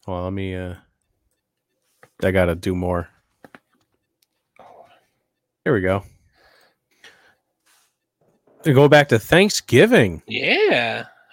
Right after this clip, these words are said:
Speaker 2: Our
Speaker 1: Thanksgiving
Speaker 2: favorite
Speaker 1: football.
Speaker 2: holiday.
Speaker 1: And this is just, I put this on social media. This just sucks.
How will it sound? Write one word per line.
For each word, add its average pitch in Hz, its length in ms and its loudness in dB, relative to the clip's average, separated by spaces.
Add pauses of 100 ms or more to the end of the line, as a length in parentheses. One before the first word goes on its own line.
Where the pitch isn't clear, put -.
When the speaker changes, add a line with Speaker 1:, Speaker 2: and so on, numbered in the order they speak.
(140)
Speaker 2:
Our - 80 -20
Speaker 1:
Thanksgiving 214 500 2
Speaker 2:
favorite 143 200 0
Speaker 1:
football. 135 160 -2 (120)
Speaker 2:
holiday. 110 260 -6 (540)
Speaker 1:
And 120 120 -2
this 185 140 0
is 120 140 0
just, - 300 -6 (720)
I 127 80 -2
put 175 220 -2
this 123 120 -8
on 107 120 -2
social 101 380 -6
media. 90 360 -8
This 147 180 -4
just - 340 -10
sucks. - 420 -12